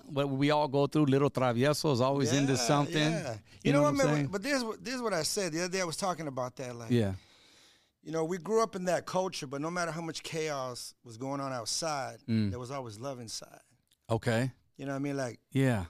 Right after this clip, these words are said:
Speaker 2: my mom was a single mom. You know, I had three brothers, and, and, you know, even though there was murders and, and there was all kinds of things going on outside, I never felt out of place, not geographically, not emotionally, not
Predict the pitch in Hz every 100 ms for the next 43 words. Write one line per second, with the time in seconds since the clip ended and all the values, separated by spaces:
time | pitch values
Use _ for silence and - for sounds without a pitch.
0 | - 139 131 156 175 165 151 147 - 123
1 | 117 156 139 135 139 139 131 127 _ _
2 | _ _ _ _ - _ 131 135 139 139
3 | 135 120 143 139 127 113 - 131 120 -
4 | 127 117 113 131 123 131 131 139 131 127
5 | 113 120 143 143 131 127 123 110 117 -
6 | 123 127 131 131 127 139 127 117 131 127
7 | 123 127 139 143 135 120 - 123 120 123
8 | _ _ - _ _ 131 156 147 - 156
9 | 143 151 131 - 160 139 - 139 139 120
10 | 135 107 135 135 - 123 131 127 127 127
11 | 120 - 123 131 135 - 131 127 127 123
12 | 120